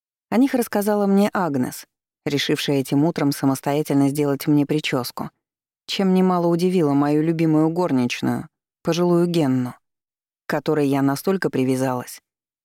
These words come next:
что даже попросила её переехать в Брэндон на время моей учёбы. Сестричка, похожая на привидение с распущенными волосами и в длинной ночной сорочке,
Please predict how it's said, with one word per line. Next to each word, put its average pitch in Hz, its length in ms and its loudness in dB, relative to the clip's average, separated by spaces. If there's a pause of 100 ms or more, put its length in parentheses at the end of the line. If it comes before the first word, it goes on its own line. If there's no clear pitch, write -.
(100)
что - 200 -2
даже 196 220 0
попросила 175 500 -2
её 160 300 2
переехать 156 500 0
в 143 100 0
Брэндон 156 520 2
на 135 120 0
время 147 300 2
моей 139 300 2
учёбы. 131 560 -2 (1200)
Сестричка, 185 720 -2
похожая 156 400 -2
на 143 120 2
привидение 147 640 0
с - 80 -12
распущенными 139 640 0
волосами 131 640 0
и - 20 2
в 131 80 -2
длинной 143 280 2
ночной 131 400 0
сорочке, 135 600 -6